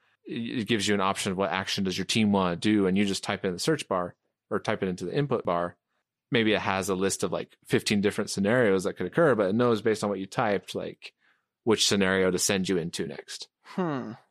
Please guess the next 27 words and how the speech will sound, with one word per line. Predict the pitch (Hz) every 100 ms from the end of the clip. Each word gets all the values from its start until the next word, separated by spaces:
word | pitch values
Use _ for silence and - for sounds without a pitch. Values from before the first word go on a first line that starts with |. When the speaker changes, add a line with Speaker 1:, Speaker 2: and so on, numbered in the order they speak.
| _
Speaker 1:
You | - 117
might | 110 101
have | 101 92
something | - 117 107 101
that's | 95
fully | 147 131 110
automated, | 104 110 107 92 90 90
but | 90 90
the | 90 -
A | 107 98
I | 90 98
can | 95 92 85 -
kind | 95 85
of | 85 -
take | 104 92 -
your | 92
free | - - 120 117 107 98
form | 87 - - 113 95 92
responses | 85 - 120 113 107 - - - - _ _ _ _ _ _
and | 101 82 80 85 - - _ _
direct | 113 104 95 -
what | 95 -
path | 98 87 -
you're | 107
trying | - - - -
to |
take. | - - - -